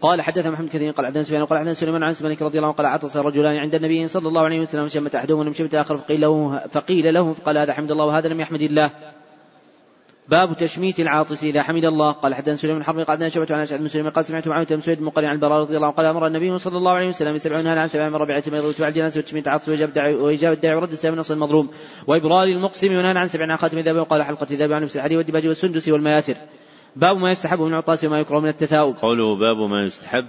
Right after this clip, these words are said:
Speaker 2: تقدم أنه من أمهات التراجم عند البخاري، وأنه ذكرها في السبعة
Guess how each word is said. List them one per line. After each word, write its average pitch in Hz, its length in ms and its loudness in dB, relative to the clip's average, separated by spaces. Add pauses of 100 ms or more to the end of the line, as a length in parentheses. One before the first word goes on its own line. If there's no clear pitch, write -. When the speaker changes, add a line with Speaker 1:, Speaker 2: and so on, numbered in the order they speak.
Speaker 2:
تقدم 123 460 0
أنه 113 340 0
من 104 160 -4
أمهات 104 380 -4
التراجم 107 600 0
عند 101 240 -4
البخاري، 113 580 0 (440)
وأنه 113 360 0
ذكرها 107 480 0
في 95 80 -8
السبعة 104 500 -2